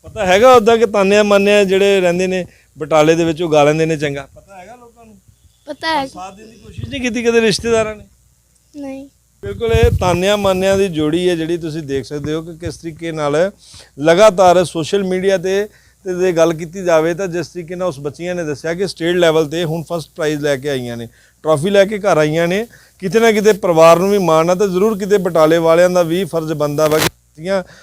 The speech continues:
Speaker 1: ਹੁਣ ਹਰ ਬੱਚੀਆਂ ਨੂੰ ਅਸੀਂ ਸਪੋਰਟ ਕਰੀਏ ਤਾਂ ਜੋ ਇੱਕ ਇਹ ਵੀ ਚੰਗੇ ਲੈਵਲ ਤੱਕ ਪਹੁੰਚ ਸਕੇ। ਜਿਸ ਤਰੀਕੇ ਨਾਲ ਉਸਨੇ ਦੱਸਿਆ ਕਿ ਸਾਡੇ ਫਾਦਰ ਸਾਹਿਬ ਜਿਹੜੇ ਨੇ ਅਫੋਰਡ ਨਹੀਂ ਕਰਦੇ, ਅਸੀਂ ਨਾ ਤਾਂ ਹਾਰਮੋਨੀਅਮ ਲੈ ਸਕੇ ਹਾਂ, ਨਾ ਤਾਂ ਅਜੇ ਤੱਕ ਤ-, ਅ,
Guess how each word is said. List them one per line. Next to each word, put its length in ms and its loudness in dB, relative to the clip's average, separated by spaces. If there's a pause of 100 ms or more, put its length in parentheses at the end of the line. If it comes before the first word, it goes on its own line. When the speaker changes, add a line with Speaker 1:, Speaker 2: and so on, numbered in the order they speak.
(140)
Speaker 1:
ਹੁਣ 140 0
ਹਰ 180 6
ਬੱਚੀਆਂ 420 -2
ਨੂੰ 220 -2
ਅਸੀਂ 200 -4
ਸਪੋਰਟ 360 0
ਕਰੀਏ 380 -4 (340)
ਤਾਂ 200 4
ਜੋ 160 6
ਇੱਕ 220 6
ਇਹ 100 -2
ਵੀ 100 -4
ਚੰਗੇ 420 0 (280)
ਲੈਵਲ 320 4
ਤੱਕ 140 2
ਪਹੁੰਚ 240 -8
ਸਕੇ। 180 -10
ਜਿਸ 180 -6
ਤਰੀਕੇ 260 -8
ਨਾਲ 200 -2
ਉਸਨੇ 260 -4
ਦੱਸਿਆ 360 2
ਕਿ 160 -4
ਸਾਡੇ 360 0
ਫਾਦਰ 300 -2
ਸਾਹਿਬ 200 0
ਜਿਹੜੇ 200 -2
ਨੇ 80 -4
ਅਫੋਰਡ 300 -2
ਨਹੀਂ 160 -4
ਕਰਦੇ, 420 -2 (460)
ਅਸੀਂ 340 -4
ਨਾ 240 2
ਤਾਂ 160 2
ਹਾਰਮੋਨੀਅਮ 500 2
ਲੈ 140 4
ਸਕੇ 280 -4
ਹਾਂ, 80 -2
ਨਾ 180 0
ਤਾਂ 180 2
ਅਜੇ 100 2
ਤੱਕ 160 -2
ਤ-, 360 0
ਅ, 20 -2